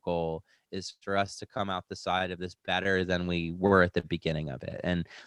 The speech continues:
I think for us in that moment, I think it was partially about, like, you know, sending this out for, for recognition through press and, and stuff like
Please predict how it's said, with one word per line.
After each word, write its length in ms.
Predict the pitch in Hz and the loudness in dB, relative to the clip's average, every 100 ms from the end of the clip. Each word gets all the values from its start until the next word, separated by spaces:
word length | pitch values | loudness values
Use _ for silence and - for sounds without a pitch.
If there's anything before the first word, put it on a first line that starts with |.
| - | -2
I 80 | 98 | 2
think 200 | 110 98 | 2 2
for 140 | 113 | 6
us 220 | 120 127 | 6 6
in 80 | 110 | 4
that 200 | 110 107 | 4 4
moment, 320 | 104 104 98 | 2 2 4
I 40 | 92 | 2
think 200 | 101 92 | 2 -2
it 60 | 92 | 0
was 140 | 87 | 4
partially 500 | - 107 101 - 98 | 8 8 8 4 4
about, 280 | 90 92 73 | 6 4 2
like, 160 | 90 - _ _ _ 104 | -2 -6 _ _ _ 0
you 80 | |
know, 140 | 95 85 | 2 2
sending 420 | - 110 101 98 | 2 0 2 4
this 180 | 95 - | 4 6
out 240 | 90 90 | 6 6
for, 280 | - 92 87 | 4 4 4
for 200 | 85 95 | 4 2
recognition 680 | 90 95 - 92 90 - 90 | 4 2 0 -4 -4 -4 -8
through 240 | 92 90 82 | -6 -6 -4
press 560 | - 92 87 87 - | 0 4 4 2 -4
and, 240 | 90 85 76 | -6 -4 -6
and 140 | 87 | -8
stuff 300 | - 90 - | 0 -2 0
like 160 | 85 | -4